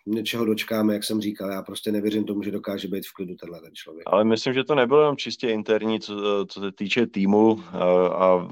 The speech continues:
Speaker 2: versus vlastník, ale ten, eh, velice silný signál pro mě byl, že, eh, Nike mu stáhlo sponsorship, eh,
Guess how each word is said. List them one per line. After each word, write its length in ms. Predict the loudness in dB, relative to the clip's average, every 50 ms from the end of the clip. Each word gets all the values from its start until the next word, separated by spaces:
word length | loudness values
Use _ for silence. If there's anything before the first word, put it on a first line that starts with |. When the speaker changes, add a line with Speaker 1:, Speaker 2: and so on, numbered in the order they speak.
| -4 0
Speaker 2:
versus 360 | 2 2 2 2 0 0 2
vlastník, 520 | 4 4 4 2 0 -6 -6 -6 -4 -2
ale 320 | 0 2 2 2 2 0 -2 -6 -8 -10 -10 -12 -10 _
ten, 220 | -4 -4 -4 -4 -6 -10
eh, 40 | -12 -12 -10 -10 -8 -2
velice 380 | 2 2 2 4 4 2 2
silný 360 | 2 2 0 0 2 2 0
signál 400 | 0 -2 -2 -2 0 2 2 2
pro 160 | 2 2 0 0
mě 140 | 0 0
byl, 200 | 2 2 2 2
že, 260 | 4 4 2 4 2 2
eh, 500 | 0 -4 -6 -6 -4 -4 -2 0 0 0
Nike 320 | 0 0 0 0 0 0 -2 -4 -10 -20 -20 -20 -20 _ _ -2
mu 100 | -2 0
stáhlo 380 | 2 4 4 4 4 4 2
sponsorship, 640 | 0 0 -2 0 0 2 2 2 2 2 0 0 -2 -4 -12
eh, 120 | -20 -12